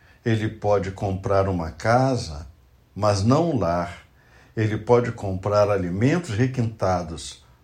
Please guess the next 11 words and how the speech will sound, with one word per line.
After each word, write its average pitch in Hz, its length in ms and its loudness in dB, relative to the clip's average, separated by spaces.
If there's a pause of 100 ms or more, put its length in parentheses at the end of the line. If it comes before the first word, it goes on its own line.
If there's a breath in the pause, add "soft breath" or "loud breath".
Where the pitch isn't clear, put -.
(400 soft breath)
mas 98 200 0
não 127 180 2
apetite. 131 1000 -6 (800)
Ele 107 240 -2
pode 101 420 -2
comprar 98 480 0
os 92 200 0
melhores 92 480 -4
planos 147 440 -2
de 143 120 -8
saúde, 101 680 -4